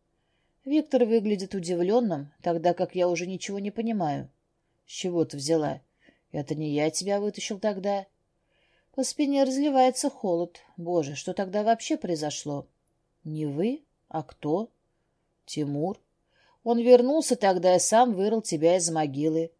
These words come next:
сам достал. Я просто помог тебя довести до больницы. Ась, ты была без сознания, потому не помнишь».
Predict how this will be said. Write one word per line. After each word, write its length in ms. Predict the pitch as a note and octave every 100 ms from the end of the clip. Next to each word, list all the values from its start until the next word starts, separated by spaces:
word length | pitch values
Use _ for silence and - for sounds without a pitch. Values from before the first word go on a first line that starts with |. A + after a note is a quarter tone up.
| _
сам 340 | - G#3+ A#3+
достал. 600 | F#3 D#3 - D#3+ E3+ F3 - _ _ _ _ -
Я 180 | G#3+ G#3
просто 380 | A3+ A3+ -
помог 420 | G#3+ A3 G#3+ A3+ -
тебя 260 | G#3+ G#3+
довести 400 | G#3 G#3+ G#3 A#3
до 100 | G#3
больницы. 720 | G3+ B3 A3+ F3+ - - C3+ - _ _ _ _ _
Ась, 300 | E3 C#3+ -
ты 120 | A3+
была 260 | A3 G#3 F#3+
без 180 | D#3+ -
сознания, 640 | E3+ D#3 D#3 G#3+ G#3 C#3+
потому 380 | D3+ D3+ D3+ D#3+
не 120 | F3
помнишь». 600 | A#3+ C4+ D3+ B2+ -